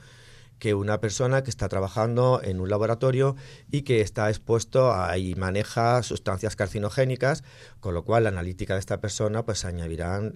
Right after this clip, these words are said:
los, los marcadores tumorales que, eh, la médico, y dentro de los protocolos que están marcados legalmente en Medicina del Trabajo, le deben aplicar. Así lo que se evita, según la ley, es, repito, es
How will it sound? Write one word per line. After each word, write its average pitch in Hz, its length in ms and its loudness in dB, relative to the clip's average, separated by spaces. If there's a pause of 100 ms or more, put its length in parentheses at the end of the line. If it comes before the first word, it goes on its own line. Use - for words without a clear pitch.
los, 85 480 -6
los 85 240 -8
marcadores 90 520 -4
tumorales 107 680 -2 (480)
que, 147 340 4
eh, 95 380 2
la 90 100 -2
médico, 101 580 -2 (360)
y 90 120 -4
dentro 113 260 2
de 98 80 4
los 87 160 -4
protocolos 98 760 0
que - 60 -6
están 90 280 -6
marcados 95 480 0
legalmente 90 500 -4
en 85 80 -4
Medicina 85 360 -6
del 101 120 -6
Trabajo, 120 460 -4 (340)
le 107 160 0
deben 101 240 2
aplicar. 87 400 -8 (320)
Así 92 240 -4
lo 120 100 4
que 120 80 0
se 113 140 0
evita, 127 460 2
según 98 300 -4
la 107 100 4
ley, 117 240 4
es, 117 240 2
repito, 101 400 -2
es - 160 -2